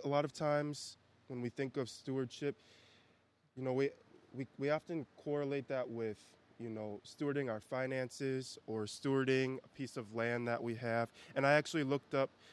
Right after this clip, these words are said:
the definition of, uh, what stewardship was. And it, the first thing that popped up, it says, "The job of supervising or taking care of something such as an organization or property." But I feel like a lot of times what's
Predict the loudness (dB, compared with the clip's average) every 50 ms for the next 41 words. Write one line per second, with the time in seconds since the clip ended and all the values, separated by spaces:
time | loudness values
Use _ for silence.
0 | -20 -10 -6 -4 0 0 0 0 0 0 -2 0 0 -2 -2 -2 -2 0 0 -2
1 | -4 -6 -12 -20 -20 -20 -20 -6 0 2 4 4 6 4 4 2 0 -4 -10 -18
2 | -20 -20 -20 _ _ -20 -8 -2 0 2 2 2 2 0 -2 -4 -6 -10 _ _
3 | _ 2 2 2 2 0 -4 -2 0 0 0 0 0 -2 -2 -2 -2 0 2 4
4 | 6 6 6 6 4 0 -4 -2 0 0 2 0 0 -2 -2 -4 0 4 4 4
5 | 4 4 2 2 4 2 4 6 6 6 6 4 2 2 2 2 0 -4 -6 -4
6 | -4 -4 -4 -4 -6 -10 -20 -20 -20 -20 -20 -6 _ 2 2 4 8 10 12 12
7 | 12 10 10 8 4 2 2 2 2 0 2 4 4 4 6 8 8 8 8 6
8 | 4 2 0 0 0 0 -2 -2 -2 -2 -4 -4 -4 -6 -6 -4 -2 0 0 0
9 | -2 -2 -4 -4 -6 -6 -4 -4 -4 -4 -2 -2 -4 -2 -2 -4 -6 -6 -6 -6
10 | -4 -4 -4 -2 -4 -2 -2 -2 -2 -2 -2 -4 -6 -6 -6 -6 -4 0 2 2
11 | 4 2 2 0 0 0 0 -2 -4 -10 -20 -20 -20 -20 -20 -12 -2 2 4 4
12 | 4 4 4 4 4 4 4 4 6 6 8 8 6 4 2 2 4 4 4 4
13 | 4 2 2 0 0 0